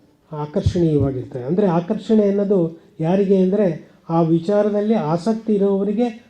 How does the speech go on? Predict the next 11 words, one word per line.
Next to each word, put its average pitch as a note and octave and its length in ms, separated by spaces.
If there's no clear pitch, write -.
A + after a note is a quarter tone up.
ಆಕರ್ಷಣೆ, D#3 840
ಆ G3 240
ವಿಚಾರದಲ್ಲಿ F#3+ 840
ಆಸಕ್ತಿ G#3+ 420
ಇಲ್ಲದೆ G3 280
ಇರೋರಿಗೆ G3+ 440
ಅವು F#3 360
ಶಾಪದ F#3 400
ಥರ E3 320
ಕಾಣಿಸ್ತಾ D#3 440
ಇರುತ್ತೆ. B2+ 460